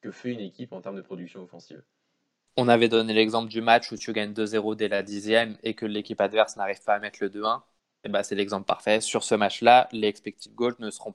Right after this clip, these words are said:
Speaker 2: pas spécialement intéressants. Donc attention à ne pas faire une, de conclusion hâtive et à regarder toujours sur de plus grands échantillons et à regarder le contexte et à regarder ce qu'il y a autour, et cetera, et cetera. Les stats toutes seules ne veulent rien dire.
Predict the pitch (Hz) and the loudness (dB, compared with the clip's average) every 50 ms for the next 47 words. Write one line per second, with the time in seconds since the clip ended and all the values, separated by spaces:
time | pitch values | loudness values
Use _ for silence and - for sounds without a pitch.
0 | _ _ - - 120 - - - - 117 107 - 113 107 107 104 104 104 - 98 | _ _ 2 2 2 2 2 -8 -8 -8 -6 -6 -8 -8 -6 -6 -6 -4 -4 -6
1 | 98 98 - 92 - _ _ _ _ _ _ _ _ _ _ _ _ _ _ _ | -6 -6 -8 -14 -20 _ _ _ _ _ _ _ _ _ _ _ _ _ _ _
2 | _ _ _ _ _ _ - 104 101 104 110 110 104 120 110 107 120 117 113 - | _ _ _ _ _ _ -14 -12 -6 -4 -2 2 6 6 6 6 4 -2 -2 -4
3 | - 135 123 107 104 104 95 107 107 - - 113 107 104 - - _ _ _ - | -2 0 0 0 0 -2 0 0 -2 0 0 -4 -6 -6 -8 -18 _ _ _ -4
4 | 107 - - 107 - - 104 101 95 92 90 - 127 123 117 - - _ - 117 | -4 -4 -4 -8 -8 -8 -8 -4 -4 -4 -4 0 -2 -2 -2 -2 -12 _ -2 2
5 | 113 107 104 101 107 104 104 98 107 107 - - - 107 113 113 - - 107 101 | 4 4 4 2 0 -2 -2 -2 -2 -4 -8 -6 -8 -6 -6 -6 -2 -2 -2 -2
6 | 101 95 _ - 117 107 104 104 107 98 - 107 98 - - - 107 104 110 117 | -2 -8 _ -2 -2 0 0 0 -2 -2 -4 -8 -10 -10 -6 -2 0 0 0 0
7 | - - 113 110 104 101 110 104 107 104 - _ - 104 - - 104 104 104 - | 2 6 8 8 8 8 4 0 0 0 -8 _ -16 -12 -2 0 2 2 2 -2
8 | - - - - 101 101 98 107 104 104 101 - - - 101 98 101 - - - | -6 -6 -2 0 0 2 2 0 0 0 -2 -4 -2 -2 -2 -2 -2 -6 -6 -2
9 | 110 107 107 _ _ - _ _ _ _ _ _ _ _ _ _ _ _ _ _ | -2 -2 -2 _ _ -20 _ _ _ _ _ _ _ _ _ _ _ _ _ _
10 | _ _ _ _ - - 120 - 117 - - 107 104 104 - 104 - 110 107 117 | _ _ _ _ -6 -6 -4 -4 -2 0 2 2 2 2 0 -2 2 6 6 6
11 | 120 120 123 120 - - 131 - _ - 127 120 - - 127 127 127 123 120 117 | 6 4 -2 -4 -2 -4 -4 -4 _ -16 -18 -12 -2 0 0 0 0 -4 -10 -4
12 | 110 117 107 98 101 98 98 - - | -4 -4 -4 -6 -12 -14 -14 -16 -20